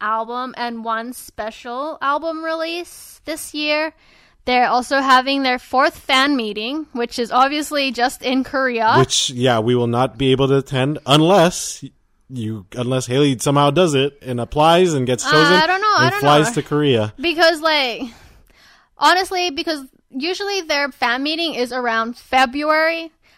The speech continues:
Speaker 1: Only last year it was not because they were <laughs> still doing their tour, their main, their Maniac tour, so they, like, pushed it till the end of the year. But if it's in February, that's, like, not gonna happen <laughs> 'cause that's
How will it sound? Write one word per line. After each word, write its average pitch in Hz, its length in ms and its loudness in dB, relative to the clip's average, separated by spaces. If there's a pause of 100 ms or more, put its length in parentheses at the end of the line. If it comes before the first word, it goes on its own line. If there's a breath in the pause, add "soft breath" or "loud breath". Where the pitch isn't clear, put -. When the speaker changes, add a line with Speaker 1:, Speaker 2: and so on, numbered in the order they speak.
(120)
Speaker 1:
Only 285 320 2
last 240 560 0
year 320 320 -2
it 240 280 -6
was 226 300 -4
not 226 360 -4
because 254 260 -8
they 226 160 -4
were 330 120 0
<laughs> - 140 -4
still - 380 -12
doing 254 380 -2
their 214 140 -6
tour, 359 560 4 (480)
their 254 140 -2
main, 247 460 -4
their 240 180 -2
Maniac 262 480 -4
tour, 311 240 -4
so 277 140 -6
they, 233 180 -4
like, 233 240 -4
pushed 240 260 -6
it 226 140 -6
till - 140 -8
the 220 120 -4
end 220 200 -6
of 254 100 -4
the 285 80 -8
year. 302 320 -2 (380 soft breath)
But 277 200 4
if 302 200 2
it's 330 180 2
in 294 200 2
February, 320 600 0
that's, - 400 -6
like, 190 200 -6
not 233 340 -4
gonna 226 220 -4
happen 254 440 2
<laughs> - 20 4
'cause 320 180 0
that's 262 420 -2